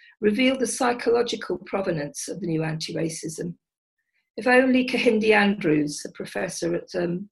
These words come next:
uh, in black, black studies at, uh, Birmingham City University, if only his Psychosis of Whiteness, the celluloid, celluloid hallucinations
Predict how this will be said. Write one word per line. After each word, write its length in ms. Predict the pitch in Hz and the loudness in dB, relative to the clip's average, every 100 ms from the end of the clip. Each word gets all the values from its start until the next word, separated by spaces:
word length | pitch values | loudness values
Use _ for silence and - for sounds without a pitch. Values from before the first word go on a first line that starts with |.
| - | -8
uh, 140 | 202 185 | -6 -2
in 200 | 190 175 | -2 0
black, 200 | - - - - | 0 -2 -6 -8
black 160 | 185 - | -6 -6
studies 460 | - 160 160 160 | -4 -4 -4 -4
at, 240 | 170 - - | -8 -8 -6
uh, 160 | 165 165 | -6 -6
Birmingham 400 | 180 170 170 165 | -4 -2 -2 -4
City 320 | 165 180 - 156 | -4 -8 -6 -4
University, 720 | 151 175 170 - - - - _ _ - - | -4 -4 -6 -6 -8 -10 -12 _ _ -20 -14
if 100 | 233 | 0
only 360 | 254 254 262 240 | 4 6 6 4
his 380 | 208 208 208 - | 6 4 2 -4
Psychosis 680 | - 202 208 233 226 220 - | 0 0 2 2 2 -4 -4
of 140 | 208 | 0
Whiteness, 560 | 214 202 - - - - | 0 0 -2 -8 -8 -8
the 120 | 196 | -8
celluloid, 680 | - 202 190 185 190 185 180 180 - - | -2 0 2 2 2 2 2 0 0 -4
celluloid 580 | 202 240 208 196 190 180 | -4 0 2 4 2 2
hallucinations 1080 | 180 185 175 - 180 175 - - 165 160 | 2 0 -2 -2 2 2 0 -4 -6 -10